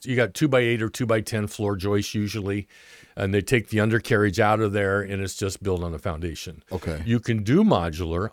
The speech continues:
Speaker 1: on frame. Most of the people out west here, that's what they wanna do, 'cause it's
Speaker 2: Mm-hmm.
Speaker 1: built just like the f-, down the same assembly line.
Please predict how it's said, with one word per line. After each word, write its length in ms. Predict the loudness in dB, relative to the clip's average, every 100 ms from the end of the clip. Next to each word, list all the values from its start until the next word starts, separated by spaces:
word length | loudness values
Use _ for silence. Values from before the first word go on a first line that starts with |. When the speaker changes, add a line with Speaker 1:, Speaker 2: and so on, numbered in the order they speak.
| -4
Speaker 1:
on 260 | -2 -2 -4
frame. 400 | -6 -8 -8 -6
Most 300 | -4 -4 -8
of 60 |
the 40 | -8
people 240 | -6 -4
out 140 | -4 -4
west 320 | -4 -4 -4
here, 160 | -4
that's 400 | -4 -6 -8 -8
what 160 | -10 -8
they 140 | -10
wanna 320 | -8 -6 -6 0
do, 380 | 2 4 0 -4 _ _ _ -4
'cause 80 |
it's 60 | 0
Speaker 2:
Mm-hmm. 80 | 2
Speaker 1:
built 160 | 0 0
just 240 | -4 -2
like 180 | -2 -4 -8
the 100 | -12
f-, 220 | -12 -8
down 180 | -4 -4
the 60 | -4
same 260 | -2 -2
assembly 320 | -2 -4 -4 -4
line. 300 | -6 -8